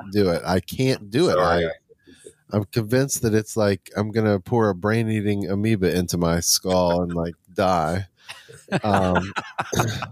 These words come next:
Speaker 3: What kind of
Speaker 1: so I'm
Speaker 3: water
Speaker 1: not
Speaker 3: you
Speaker 1: think-
Speaker 3: got in West Virginia?
Speaker 1: I'm
Speaker 2: That's
Speaker 1: thinking
Speaker 2: what
Speaker 1: about,
Speaker 2: I
Speaker 1: yeah,
Speaker 2: wanna know.
Speaker 1: it's <laughs> exactly. It's our water. Um, I don't know. I mean, I,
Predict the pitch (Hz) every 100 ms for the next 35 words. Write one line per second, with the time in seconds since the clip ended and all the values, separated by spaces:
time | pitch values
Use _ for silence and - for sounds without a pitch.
0 | - - - - 165 269 233 147 175 190
1 | 190 180 170 156 143 135 135 107 127 104
2 | 85 _ _ - - 127 123 127 127 120
3 | 123 117 117 117 - - - - - -
4 | - - - - - - 113 98 87 98
5 | - - 87 - 90 92 87 87 82 80
6 | - - 147 143 135 - - - - 233
7 | 104 95 98 113 117 113 120 131